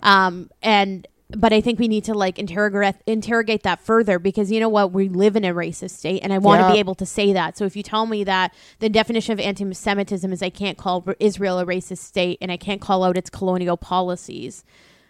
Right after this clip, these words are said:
Speaker 1: can, and tomorrow you're gonna tell me that I can't do the same about Canada.
Speaker 2: Yeah.
Speaker 1: And, like, I can't,
Speaker 2: Yeah.
Speaker 1: you know, talk about
Speaker 2: It's the beginning.
Speaker 1: y-, well,
Speaker 2: Yeah.
Speaker 1: it's all part of it. Like,
Speaker 2: Yeah.
Speaker 1: and there, there's a certain protecting of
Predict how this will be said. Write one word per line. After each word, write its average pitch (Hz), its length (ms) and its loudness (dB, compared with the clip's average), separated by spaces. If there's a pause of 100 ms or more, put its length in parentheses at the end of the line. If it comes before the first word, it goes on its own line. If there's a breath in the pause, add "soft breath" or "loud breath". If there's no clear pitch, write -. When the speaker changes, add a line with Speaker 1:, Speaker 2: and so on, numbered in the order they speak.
(480 soft breath)
Speaker 1:
can, 240 140 2
and 220 280 2
tomorrow 233 320 8
you're 214 140 6
gonna 202 180 0
tell 196 180 -6
me 190 120 -2
that 185 100 0
I 185 80 -2
can't 196 260 -6
do 185 100 -6
the 185 100 -6
same 175 200 -6
about 165 240 -6
Canada. 170 540 -10 (160)
Speaker 2:
Yeah. 185 420 8
Speaker 1:
And, 190 260 2
like, 175 220 -2
I 196 80 -2
can't, 202 160 -2
Speaker 2:
Yeah. 190 380 6
Speaker 1:
you 220 80 4
know, 196 200 2
talk 202 420 -2
about 180 220 0
Speaker 2:
It's 175 140 2
the 208 100 4
beginning. 180 480 2
Speaker 1:
y-, 208 200 -6
well, 254 320 8
Speaker 2:
Yeah. 269 140 4
Speaker 1:
it's 277 120 -2
all 285 140 8
part 220 320 0
of 214 80 -4
it. - 240 -10
Like, 202 160 0
Speaker 2:
Yeah. 185 220 6
Speaker 1:
and 214 240 -6
there, 214 180 2
there's 202 280 2
a 220 60 0
certain 214 300 -4
protecting 185 960 -6 (300 soft breath)
of 185 280 0